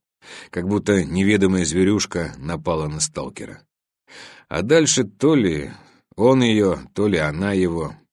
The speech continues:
В любом случае, одного из столкнувшихся в зоне уже нет.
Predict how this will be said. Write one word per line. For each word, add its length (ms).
В 100
любом 320
случае, 440
одного 400
из 100
столкнувшихся 840
в 80
зоне 520
уже 320
нет. 400